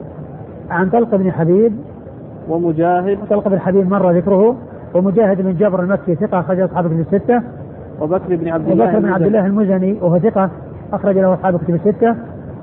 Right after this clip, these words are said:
Speaker 1: وذكر في ترجمته كلمة جميلة في تهذيب التهذيب، أنه قال: "إياك، إياك،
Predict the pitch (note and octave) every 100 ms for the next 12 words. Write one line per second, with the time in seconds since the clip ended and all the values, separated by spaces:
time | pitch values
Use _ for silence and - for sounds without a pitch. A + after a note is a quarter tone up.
0 | - - F#3+ G3+ G3 F#3+ G#3 B3 A#3 G#3
1 | F3+ F#3 G3 F3+ A3 G3 F#3 F3 G#3+ G#3
2 | F3+ F3 F3 F#3 G3+ E3+ - - - -
3 | - - F3 F#3 F3+ E3+ - D#3 F#3 F3
4 | - - - - - - - - - F#3+
5 | G3 F#3 F#3 G3+ G#3+ A#3 B3 - - -
6 | - - - - - - - G3 F#3+ F#3+
7 | A#3+ A3 G3 F#3+ - - - - - -
8 | - - - - - F#3+ F#3+ A3 G#3 G3+
9 | F#3+ F3+